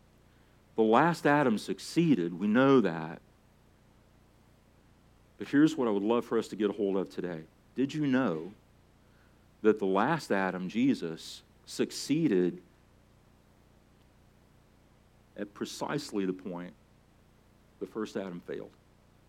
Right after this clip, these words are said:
It wasn't just, like, this general success, like, Jesus is better than Adam, you know, the man of dust, like, duh. No, no, no.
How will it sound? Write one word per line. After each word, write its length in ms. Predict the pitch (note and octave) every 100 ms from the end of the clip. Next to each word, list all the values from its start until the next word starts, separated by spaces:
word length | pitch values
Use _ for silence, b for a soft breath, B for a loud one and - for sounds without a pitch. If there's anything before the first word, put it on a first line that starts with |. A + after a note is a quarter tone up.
| _ _ _ _ _ _ _ _ _ _ _ _ _ _ _ _ _ _ _ _ _ -
It 60 |
wasn't 480 | B2+ C#3+ E3 E3 C#3
just, 260 | D3 - C3
like, 140 | A#2+
this 160 | A#2 -
general 380 | - D#3 D#3+
success, 540 | C3+ C3 - C#3 C3+ C3
like, 140 | A2+
Jesus 420 | G2 D3 D#3+ C#3+
is 60 | B2
better 320 | A2+ C3+ B2+
than 100 | G#2+
Adam, 380 | A2 A#2+ A2 G2
you 80 | F#2+
know, 220 | G2+ G#2
the 100 | G2
man 220 | G#2+ A2+
of 120 | F#2+
dust, 300 | F#2+ B2 G2
like, 160 | F#2 F2+ b b -
duh. 360 | G#2 C#3 G#2 - _ _ _ _ _ _ _ _
No, 100 | B2+
no, 80 | C#3+
no. 340 | D3+ D#3+ G2+